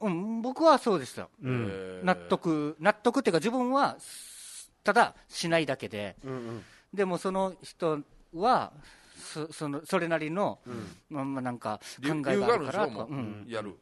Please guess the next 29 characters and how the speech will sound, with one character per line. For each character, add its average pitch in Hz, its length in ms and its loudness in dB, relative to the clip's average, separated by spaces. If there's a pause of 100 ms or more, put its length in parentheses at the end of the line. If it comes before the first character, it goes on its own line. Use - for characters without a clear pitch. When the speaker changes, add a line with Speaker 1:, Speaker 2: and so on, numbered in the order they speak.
(120)
Speaker 3:
で 202 80 2
も、 262 180 -4 (300)
行 277 100 -12
っ - 120 -20
た 156 100 -6
ら、 110 80 -8 (100)
こ 277 100 -4
れ 240 100 -2
や 254 100 2
る 269 80 -2
こ 240 120 -14
と 170 100 -12
に 127 80 -10
よ 104 60 -12
っ - 20 -20
て、 - 180 -20 (140)
多 262 80 -4
分 240 160 -4
お - 40 -2
風 214 120 -2
呂 220 100 4
は 202 220 -2 (120)
ダ 185 120 0
メ 165 80 -4
な 127 80 -8
ん - 20 -10
で 107 60 -16
し - 20 -14
ょ？ 170 80 -18